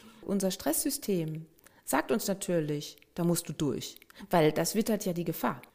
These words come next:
Jetzt geht's ja aber nicht um Leben und Tod. Und deswegen muss man echt lernen,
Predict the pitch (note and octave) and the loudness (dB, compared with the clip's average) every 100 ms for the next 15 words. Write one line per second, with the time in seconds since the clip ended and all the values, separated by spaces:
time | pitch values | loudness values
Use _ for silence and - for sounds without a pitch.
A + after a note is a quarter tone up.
0 | - - - - _ - G3 G3 C4+ D4 | -20 -20 -20 -20 _ 2 2 4 2 2
1 | A3 E3+ D#3 - D3+ D3 D3 C#3+ - D3 | 0 0 -2 -2 -2 -2 -2 -6 -8 -8
2 | C#3+ - - _ _ _ - G3+ G#3 A3 | -8 -14 -20 _ _ _ -4 0 0 0
3 | A#3+ B3 B3 B3+ B3 - B3 B3 G#3 G#3+ | 2 2 2 0 -2 0 -2 -2 -2 0
4 | A3+ D4 | 0 -2